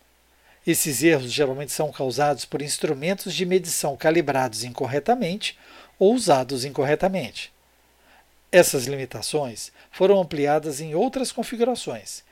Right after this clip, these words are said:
e a medida do débito cardíaco por biorreatância não foi considerado o método ouro em populações mais heterogêneas de pacientes. No entanto, a boa precisão permite uma boa resolução e tempo de resposta próximo a um minuto,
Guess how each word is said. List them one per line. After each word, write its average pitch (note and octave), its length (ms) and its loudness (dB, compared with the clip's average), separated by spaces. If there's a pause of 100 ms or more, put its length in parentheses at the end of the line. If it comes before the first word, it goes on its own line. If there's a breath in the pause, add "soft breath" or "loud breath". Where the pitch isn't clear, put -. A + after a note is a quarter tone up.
(300 soft breath)
e D#3+ 80 2
a E3 40 2
medida D3+ 440 -2
do D3+ 120 -6
débito C#3 300 -4
cardíaco C3 460 -4
por B2 180 -10
biorreatância C3+ 920 -8 (340 loud breath)
não C#4 140 -2
foi B3+ 180 -2
considerado D#3+ 600 4
o C#3+ 40 -2
método C#3+ 420 -4
ouro F3 440 6
em D3 100 -8 (180)
populações E3 840 2
mais D3 320 0
heterogêneas C#3+ 840 2
de A#2+ 60 -8
pacientes. - 760 -6 (720 soft breath)
No C#3 100 -8
entanto, C3+ 480 2 (440 loud breath)
a D3 120 4
boa F#3+ 320 6
precisão D3+ 520 0
permite D3 600 -2
uma C3 160 -4
boa D3 340 2
resolução D#3+ 720 0 (460 loud breath)
e B3+ 80 2
tempo C#3+ 420 0
de A#2+ 120 -4
resposta D3+ 640 -2
próximo F3 520 -2
a G3 40 0
um F#3 60 -2
minuto, A3 460 -4